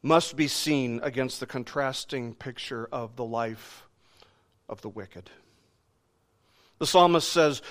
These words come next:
"The wicked are not so." They are not so. "The righteous do not entertain or consider the counsel of the wicked." The wicked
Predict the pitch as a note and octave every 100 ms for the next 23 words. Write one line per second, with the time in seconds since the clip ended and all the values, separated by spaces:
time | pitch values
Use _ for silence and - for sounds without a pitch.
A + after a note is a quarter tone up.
0 | - F3+ D3+ F#3 E3 D3 F3 D#3+ D3+ D3
1 | - - A#2 F2+ F#2 _ _ _ _ _
2 | _ _ _ - - - F3+ F3+ F#3 F#3+
3 | G3+ G3 F3+ E3 E3+ F3 - F3+ D#3+ C3
4 | - - F3 F3 G#3 G#3 F3 C#3+ F#3 G3+
5 | F#3 F#3 F#3 F3 D#3 F3+ E3+ D#3 D3 -
6 | F3 - E3 - F#3+ E3 C#3+ - F3 E3+
7 | - F3 D#3+ F3 D#3 C#3+ D3+ D3 D3+ D3
8 | C3 - - - D3 F#3+ - D#3+ C#3+